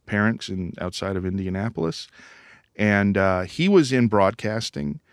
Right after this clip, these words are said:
He was a radio D J, and, and, uh, he was working at a studio that had, he, he said he didn't like the way the room sounded that he was in, the recording space they were in.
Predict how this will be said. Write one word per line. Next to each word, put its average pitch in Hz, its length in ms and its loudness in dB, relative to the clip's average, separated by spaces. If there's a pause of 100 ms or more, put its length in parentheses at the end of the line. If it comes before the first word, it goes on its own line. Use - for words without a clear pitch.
(360)
He 101 120 -4
was 95 200 -6
a 90 80 -2
radio 98 360 0
D 101 200 -2
J, 107 480 0
and, - 200 -10
and, 92 380 -8
uh, 85 200 -8
he 90 140 -10
was 110 140 2
working 151 300 2
at 147 100 2
a 127 40 4
studio 120 520 2
that 95 220 -2
had, 101 580 -4 (520)
he, 107 180 -14 (200)
he 135 140 -6
said 127 240 -2
he 113 160 -8
didn't 127 340 0
like 104 360 -2
the 104 120 0
way 95 180 2
the 90 140 -4
room 90 300 -4
sounded 85 400 -8
that 82 140 -8
he 85 120 -8
was 85 220 -8
in, 82 260 -8
the 82 80 -8
recording 85 460 -4
space - 340 -12
they 50 120 -10
were 50 180 -10
in. 50 160 -16